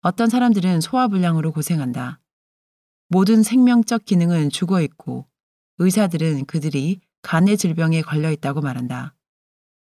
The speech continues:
그럴 때 그들이 사과즙 통을 깨트려 버리고 그것을 결코 대체하지 않는다면 그들의 학대받은 생명력은 그 활력을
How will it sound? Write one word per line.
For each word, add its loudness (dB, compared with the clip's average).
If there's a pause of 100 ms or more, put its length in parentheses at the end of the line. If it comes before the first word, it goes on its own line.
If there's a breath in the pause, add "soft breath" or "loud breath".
(180)
그럴 2
때 0
그들이 0
사과즙 -4
통을 -4 (140)
깨트려 -2
버리고 -6 (680)
그것을 0
결코 -2
대체하지 -2
않는다면 -4 (380)
그들의 -2
학대받은 0
생명력은 0 (680)
그 -2
활력을 0